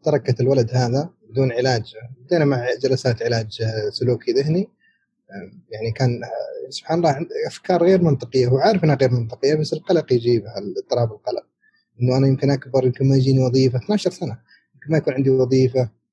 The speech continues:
إيش لو مثلًا، آه، صار لي حادث ولا قدرت أصلح السيارة؟ إيش لو إني ركبت السيارة وصار عندي حادث؟ لو، لو، لو، لو، يعني، أنا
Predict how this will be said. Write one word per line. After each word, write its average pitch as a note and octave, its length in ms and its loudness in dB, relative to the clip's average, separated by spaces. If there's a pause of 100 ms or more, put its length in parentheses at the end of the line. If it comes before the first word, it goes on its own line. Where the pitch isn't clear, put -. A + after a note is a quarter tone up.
(240)
إيش D3+ 220 0
لو C#3+ 140 4
مثلًا، C3+ 640 2
آه، B2+ 520 0
صار D3 220 0
لي C#3 80 4
حادث C#3+ 440 2
ولا C#3 100 4
قدرت C3+ 280 0
أصلح C3 400 0
السيارة؟ C3+ 640 2 (560)
إيش D3+ 180 -2
لو D3+ 140 6
إني C#3+ 140 4
ركبت C#3 320 -2
السيارة C#3+ 400 2
وصار C3 220 0
عندي C3 180 0
حادث؟ C3 420 2 (440)
لو، C3 280 4
لو، B2+ 260 4
لو، B2 220 2
لو، B2 240 0
يعني، A#2 580 -4 (360)
أنا C3 180 -6